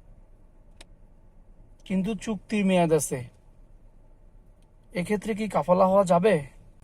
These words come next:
জি, কাফালা হওয়া যাবে। আপনার ইকামার মেয়াদ শেষ হয়ে গেলে কিউয়াতে আপনার ওয়ার্ক পারমিট এক্সপায়ার দেখাবে। আর এই সুযোগেই যে কোনো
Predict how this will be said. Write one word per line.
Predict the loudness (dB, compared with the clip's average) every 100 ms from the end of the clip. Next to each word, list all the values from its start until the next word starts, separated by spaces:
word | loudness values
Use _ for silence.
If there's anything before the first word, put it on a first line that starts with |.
| -10
জি, | -6 -6 -8 -14 -18 -20 -20 -20 -20 -20 -8
কাফালা | -6 0 4 6
হওয়া | 6 6 4
যাবে। | 2 0 -4 -14 -20 -20 -20 -20 -20 -20 -16 -4
আপনার | -2 0 0 2 2 -2 -4
ইকামার | 0 2 4 4
মেয়াদ | 4 2 0 -2
শেষ | -4 -4 -2
হয়ে | -2
গেলে | 0 0 0 -2 -4
কিউয়াতে | -2 6 6 6 0 0 -2 -8 -20 -20 -20 -20 _ _ -8
আপনার | -6 -4 2 4 4 0 -8 -20 -20 -20 -20 -20 -20 _ _ -2
ওয়ার্ক | 4 4 4
পারমিট | 2 4 0
এক্সপায়ার | -2 -2 4 6 6
দেখাবে। | 4 0 -4 -8 -14 -20 -20 _ _ -20 -20 _ _ _ _ -20 -20 -20 -20 -20 -18 -4
আর | -2 -2
এই | -2 -2
সুযোগেই | -4 -4 -4 -2 -2 -2 -4 -8 -8
যে | -2 -2 -2
কোনো | -2 0